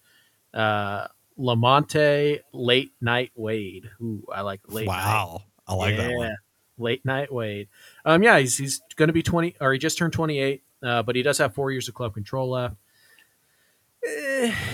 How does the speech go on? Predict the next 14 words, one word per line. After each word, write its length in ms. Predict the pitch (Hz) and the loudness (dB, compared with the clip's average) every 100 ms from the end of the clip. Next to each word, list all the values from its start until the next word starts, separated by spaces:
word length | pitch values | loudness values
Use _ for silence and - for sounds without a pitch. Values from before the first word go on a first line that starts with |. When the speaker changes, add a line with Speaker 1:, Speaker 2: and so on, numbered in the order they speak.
| - | 0
Speaker 1:
if 140 | 196 - - - _ _ - - - - _ _ _ _ - | 2 2 -2 -18 _ _ -20 -20 -20 -20 _ _ _ _ 2
I 120 | 302 | 2
could 240 | 311 339 - | 4 0 2
see 480 | - - 127 117 110 | 2 2 2 0 -2
it, 200 | 127 - - - _ _ - | -6 -10 -18 -20 _ _ -4
um, 760 | 143 127 123 123 120 120 123 - _ _ _ _ _ _ _ _ - | 2 2 2 2 -2 -2 -6 -10 _ _ _ _ _ _ _ _ -8
it, 160 | 165 _ _ _ _ _ - - _ _ _ _ _ _ _ _ _ _ - | -8 _ _ _ _ _ -20 -20 _ _ _ _ _ _ _ _ _ _ -8
yeah, 280 | 226 240 123 | 2 6 6
I, 160 | 123 | 6
I 180 | 143 151 | 4 6
actually 380 | 180 170 160 160 | 8 8 6 2
like 180 | 127 120 | 2 0
this 120 | 104 - | -2 -8
trade. 400 | - 92 90 | -8 -10 -12